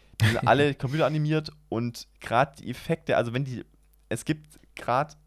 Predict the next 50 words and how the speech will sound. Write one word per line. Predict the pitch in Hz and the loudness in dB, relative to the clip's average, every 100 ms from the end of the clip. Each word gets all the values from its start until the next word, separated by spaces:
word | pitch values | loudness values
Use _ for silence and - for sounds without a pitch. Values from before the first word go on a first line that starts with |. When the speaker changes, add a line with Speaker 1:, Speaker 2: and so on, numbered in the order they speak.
| - | -10
Speaker 1:
also | 110 | 0
sieht | |
man | 131 | 2
auch | 104 | 2
im | 95 | 0
Trailer, | 120 113 113 - - _ - | 4 4 4 0 -20 _ -4
im | 110 | 0
ersten, | - 143 - - | 4 4 4 -4
im | 113 | -2
ersten | 113 - | -2 -2
Shot, | 117 - - | -6 -4 -4
wo | 113 | -6
so | 104 | -8
Dinos | 120 135 | -10 -10
zu | - | -8
sehen | 98 110 131 | -4 -2 0
sind, | 104 120 151 - _ _ _ _ _ | -2 -4 -6 -16 _ _ _ _ _
laufen | - 95 135 127 | 4 6 6 2
halt | 131 117 | -2 -2
diese | 104 104 - - | -4 -12 -18 -16
Dinos | 117 113 | -12 -10
so | - 98 | -4 0
weg | 156 - | 0 -2
im | - | -8
Schnee | 101 - 107 131 165 | -8 -4 -2 0 -2
und | 117 | -4
Chris | 113 113 | -6 -6
Pratt | - 120 | -4 -8
folgt | - 127 | -6 -8
so | 131 | -4
mit | 113 104 | -4 -4
dem, | 101 101 - _ | -6 -8 -12 _
mit | 98 | -8
dem | |
Lasso | 95 110 - 123 | -2 -2 -2 -6
und | 95 101 | -6 -8
so | 101 95 | -6 -6
einem | 95 98 _ _ _ | -8 -12 _ _ _
Pferd. | 113 123 131 | -4 -2 -4
Speaker 2:
Mhm. | 90 95 101 101 - _ _ _ _ _ _ | -4 -2 -2 -4 -12 _ _ _ _ _ _
Speaker 1:
Und | 131 127 | 2 2
wie | 147 180 | 0 2
der | 180 | 2
Schnee | 160 - 127 165 | 2 -2 0 4
da | 156 | 4
aufspritzt | - 143 - - - 113 - - - | 4 0 -2 -10 -6 -6 -6 -12 -4
und | 113 110 | -2 -2
wie | 131 | -2
der | 156 143 | 2 4
laufen, | 120 113 147 - | 6 4 2 0